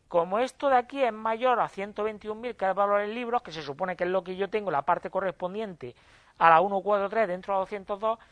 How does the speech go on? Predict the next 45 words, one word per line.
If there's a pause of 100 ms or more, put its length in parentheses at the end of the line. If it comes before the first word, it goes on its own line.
(240)
pues
tengo,
en
vez
de
llevarlo
todo
a
un
exceso
de
provisión,
que
sería
la
siete
nueve
cinco, (420)
llevo (240)
ciento
veintiún
mil
doscientos
doce (640)
coma,
coma
trece
creo
que
era,
¿vale?
Lo
llevo
a
la
cuenta,
coma
doce,
lo
llevo
a, (460)
a,
a
concesión
administrativa.